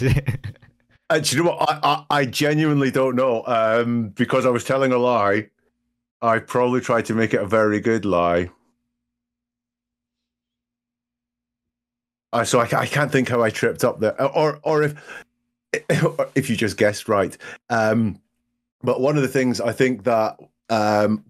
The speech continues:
Speaker 2: one of the things I do is I think that lots of us, we have a really good gut feeling on whether we're being told lies or whether we're hearing the truth. You know, like, our gut tells us that. You hear something from someone and you kinda go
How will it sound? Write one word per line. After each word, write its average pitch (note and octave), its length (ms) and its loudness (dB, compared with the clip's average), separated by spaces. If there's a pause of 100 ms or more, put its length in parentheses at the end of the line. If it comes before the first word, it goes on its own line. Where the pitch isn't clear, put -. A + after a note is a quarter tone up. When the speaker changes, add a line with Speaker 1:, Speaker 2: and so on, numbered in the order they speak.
(120)
Speaker 2:
one C3+ 140 2
of C#3 60 -4
the C#3 80 0
things A#2+ 140 0
I A2 140 0
do G2 500 0 (600)
is A#2 420 -2
I G#2 80 -2
think D3 500 0 (160)
that A#2 320 0 (140)
lots A2+ 520 0
of G#2 120 -4
us, G2+ 380 0 (460)
we A2 80 0
have A#2 100 0
a - 20 0
really D3 240 0
good D3+ 220 0
gut B2+ 200 -2
feeling C#3+ 400 -2
on A#2 140 -6
whether A2 240 2 (220)
we're A2 140 2
being G#2+ 180 0
told A2 280 -2
lies A2 300 0
or F#2+ 120 -4
whether G#2 260 0
we're G2+ 280 0 (200)
hearing G#2+ 320 0
the G2 100 0
truth. C#3+ 380 0
You C3 80 -2
know, B2 80 2
like, A2+ 200 0
our A#2 120 -2
gut - 420 -4
tells A#2+ 320 0
us D3 140 -4
that. C3 260 0
You B2 120 0
hear A#2+ 200 0
something A2 340 -2
from G2+ 140 -4
someone B2 340 0
and A2 80 -2
you G2+ 60 -2
kinda G#2 220 0
go F#2+ 320 0